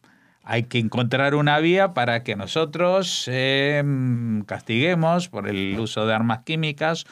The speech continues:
o que tú realmente te impongas a estos, eh, bestias que hay en Siria para que no utilicen este tipo de armas o lo que sea. Así que parece que hay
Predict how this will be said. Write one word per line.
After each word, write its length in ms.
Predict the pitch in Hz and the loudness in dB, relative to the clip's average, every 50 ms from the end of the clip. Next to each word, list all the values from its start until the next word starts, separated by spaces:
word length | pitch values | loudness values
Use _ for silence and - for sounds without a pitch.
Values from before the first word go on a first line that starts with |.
| - - - - - - _ | -20 -20 -20 -20 -20 -14 _
o 220 | - 131 135 123 | -4 -2 -2 -2
que 160 | 123 123 110 107 | -2 -2 -2 -2
tú 420 | - 139 135 143 156 160 151 123 127 113 | 0 0 2 2 2 2 0 0 -2 -2
realmente 880 | 110 107 110 113 113 113 123 123 123 123 135 131 131 - - 135 - - _ _ _ _ _ _ _ _ _ _ _ _ _ - | 0 0 0 2 2 2 2 2 0 0 0 -2 -2 -2 -6 -10 -16 -20 _ _ _ _ _ _ _ _ _ _ _ _ _ -6
te 100 | - 120 | -2 0
impongas 760 | 110 104 - _ - 127 131 127 131 135 131 131 127 - - - - - - - _ - | 0 -2 -2 _ -4 -2 0 0 2 2 0 0 -2 -6 -12 -14 -20 -20 -20 -16 _ -4
a 300 | 120 104 98 110 113 110 | -2 0 0 0 0 0
estos, 640 | 113 117 - - 117 113 113 120 - - - - - 107 | -2 -2 -2 -2 0 0 0 -2 -4 -6 -8 -10 -8 -6
eh, 80 | 117 107 | -4 -4
bestias 640 | 104 120 117 117 - - 139 127 123 127 127 - - - - - _ _ _ - - - | -2 -2 -2 -4 -4 -4 -2 -2 0 0 -2 -4 -8 -10 -18 -20 _ _ _ -20 -16 -10
que 80 | - 101 | -6 -2
hay 160 | 113 117 110 | 0 2 2
en 140 | 113 123 117 | 2 2 2
Siria 540 | - 143 143 151 151 160 165 170 170 143 | 2 2 2 2 2 2 2 2 0 -2
para 300 | 123 - 107 98 95 92 | -2 -4 -2 -2 -4 -4
que 220 | 95 - 90 92 95 | -6 -6 -6 -4 -4
no 400 | 98 104 113 120 120 123 120 113 | -2 0 0 2 2 2 0 0
utilicen 760 | 110 107 - 98 95 101 104 - - 101 101 101 98 98 95 | -2 -2 -4 -4 -2 -2 -2 -4 -4 -4 -4 -2 -2 -4 -4
este 280 | 92 90 - - 98 95 | -6 -8 -10 -12 -12 -10
tipo 300 | 95 101 95 - 107 107 | -8 -8 -6 -4 -2 -2
de 100 | 113 127 | 0 0
armas 320 | 135 147 147 151 147 - | 0 0 -2 -2 -4 -4
o 40 | 117 | -6
lo 120 | 95 95 87 | -6 -6 -8
que 120 | - 95 | -8 -10
sea. 260 | - - 90 80 71 - - - - - - - - | -10 -10 -10 -10 -12 -14 -18 -20 -20 -20 -20 -20 -14
Así 260 | - 113 - - 160 | -8 -4 -2 -2 -2
que 180 | 156 156 131 - - - _ | -2 -2 -4 -6 -6 -12 _
parece 540 | - 113 113 139 170 175 - 196 196 160 143 | -2 -2 0 0 0 0 0 0 -2 0 0
que 180 | 170 160 151 | 0 2 2
hay 320 | 151 160 170 170 170 160 | 2 2 2 2 0 0